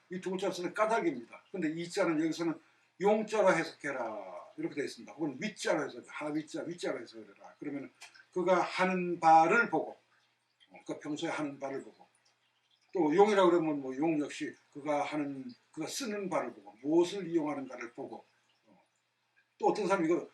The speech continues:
그가 등용된 바를 보고, 그런데 그건 좀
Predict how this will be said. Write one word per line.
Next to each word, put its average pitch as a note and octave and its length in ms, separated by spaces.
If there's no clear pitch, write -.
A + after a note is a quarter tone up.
그가 F#3 400
등용된 G3 560
바를 A3+ 220
보고, D#3+ 240
그런데 E3+ 220
그건 D#3+ 260
좀 D#3 260